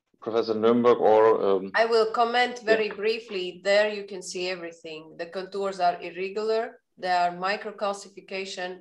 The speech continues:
Speaker 2: and it is clearly hypoechoic. And this is, uh, how systematic we should look at the nodules, not to miss any of those patterns, because every one of them makes a difference.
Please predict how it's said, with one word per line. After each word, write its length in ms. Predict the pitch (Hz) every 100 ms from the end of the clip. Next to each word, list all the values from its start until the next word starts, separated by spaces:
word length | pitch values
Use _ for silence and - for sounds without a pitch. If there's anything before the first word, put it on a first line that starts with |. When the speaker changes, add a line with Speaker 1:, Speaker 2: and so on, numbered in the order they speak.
| _
Speaker 2:
and 200 | 160 170
it 160 | 170 170
is 160 | 165 -
clearly 600 | - 185 190 180 175 175
hypoechoic. 1200 | - 180 180 175 160 - 160 - 175 170 151 - _ - _ _ _ _ _ _ _
And 200 | 175 185 185
this 200 | 220 240
is, 440 | 208 202 - -
uh, 520 | 190 185 185 180 175 - _ -
how 180 | 175 180
systematic 720 | - 180 - 175 196 208 175
we 140 | 175 175
should 240 | 175 -
look 240 | 185 190
at 160 | 165 160
the 100 | 165
nodules, 880 | 170 214 208 190 190 202 - - _
not 400 | 175 185 202 202
to 120 | 196
miss 400 | 190 185 190 - -
any 320 | 185 185 170
of 220 | 165 175
those 280 | 180 180 180
patterns, 540 | - 190 202 190 196
because 520 | - 175 185 170 170 - _
every 300 | 175 190 202
one 240 | 196 185 185
of 160 | 185
them 260 | 180 175 170
makes 300 | 170 165 156
a 40 |
difference. 600 | 151 - - 147 147 -